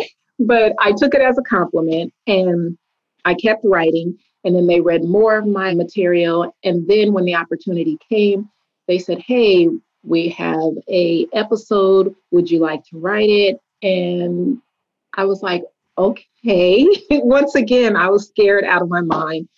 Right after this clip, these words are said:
but took the opportunity, got to sit at the table, got to pitch. It was fantastic. It was one of the best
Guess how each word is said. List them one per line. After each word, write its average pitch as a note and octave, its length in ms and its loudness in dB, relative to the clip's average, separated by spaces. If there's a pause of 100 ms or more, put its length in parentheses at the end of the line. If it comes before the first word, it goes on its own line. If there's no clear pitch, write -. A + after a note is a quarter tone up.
(320)
but F3 280 2 (760)
took A#3 160 0
the B3 140 2
opportunity, F#3+ 840 -2 (400)
got F3 160 -2
to G#3+ 60 -8
sit G#3 180 -2
at G3 140 -2
the - 120 -4
table, F#3 720 2 (380)
got - 200 -2
to G3+ 120 -4 (180)
pitch. G3+ 560 0
It G#3+ 160 4
was F#3 280 0 (320)
fantastic. F3 840 -2 (180)
It G3 140 2
was F3 220 0
one F3+ 180 -4
of F3+ 140 -4
the D#3 120 0 (180)
best F3+ 260 0